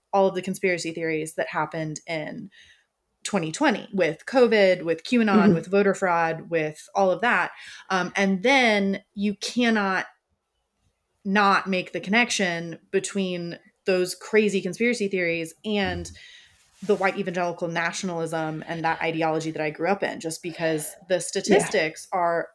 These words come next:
Speaker 1: completely overwhelming
Speaker 2: Mm.
Speaker 1: on who believed them, who believed these
Speaker 2: Yeah.
Speaker 1: conspiracy theories. Um,
Speaker 2: So let,
Speaker 1: you know
Speaker 2: let's dive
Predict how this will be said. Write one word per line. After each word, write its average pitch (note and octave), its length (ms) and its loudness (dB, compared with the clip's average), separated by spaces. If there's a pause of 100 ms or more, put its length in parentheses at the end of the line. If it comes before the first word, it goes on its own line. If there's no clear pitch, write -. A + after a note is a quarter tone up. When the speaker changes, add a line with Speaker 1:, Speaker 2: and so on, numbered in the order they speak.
Speaker 1:
completely A#3 560 0
overwhelming F#3 800 0 (420)
Speaker 2:
Mm. A#3+ 60 4
Speaker 1:
on F#3 440 4 (1080)
who C4+ 260 6
believed G#3+ 560 4
them, - 380 -4 (140)
who A3+ 140 4
believed G#3+ 340 2
these D3 140 6
Speaker 2:
Yeah. - 40 -6
Speaker 1:
conspiracy D3+ 460 -8
theories. - 340 -10 (340)
Um, F3 480 -2 (540)
Speaker 2:
So D#4 180 -2
let, G4 180 0
Speaker 1:
you A#3+ 80 4
know D#4+ 80 6
Speaker 2:
let's - 120 -2
dive E4+ 220 0